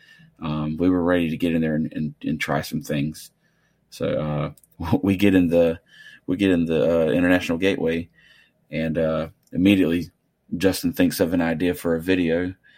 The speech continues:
Uh, so we, we pull that off.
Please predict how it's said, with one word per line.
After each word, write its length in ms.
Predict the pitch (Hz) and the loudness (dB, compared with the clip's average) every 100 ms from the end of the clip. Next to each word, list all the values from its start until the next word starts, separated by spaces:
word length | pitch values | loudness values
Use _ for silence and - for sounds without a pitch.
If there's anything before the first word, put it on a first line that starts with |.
| _ _ _ | _ _ _
Uh, 320 | - 82 80 80 | -6 -4 -4 -6
so 360 | - 85 82 | -2 -2 0
we, 380 | 80 85 90 87 _ - | -2 0 0 -2 _ -6
we 120 | 90 | -6
pull 220 | - 90 | 0 0
that 240 | 90 107 87 | 4 2 4
off. 420 | 90 196 - | 0 -2 -8